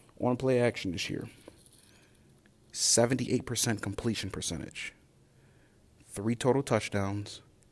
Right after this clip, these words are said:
and only one sack. That's on play action attempts.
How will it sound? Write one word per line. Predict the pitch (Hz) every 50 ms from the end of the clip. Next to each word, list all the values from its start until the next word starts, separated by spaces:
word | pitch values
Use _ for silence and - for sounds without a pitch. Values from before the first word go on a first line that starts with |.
| _ - _ _ _ _ -
and | - 104 101
only | 95 92 95
one | 90 95 98 98 98
sack. | - - 90 87 - - - - _ - - - - _ _ _ - _ _ _ _ _ -
That's | 101 101 101 - -
on | 110 101
play | - - - 104 101
action | 98 98 104 - - 101
attempts. | 98 - - 98 95 - - - - -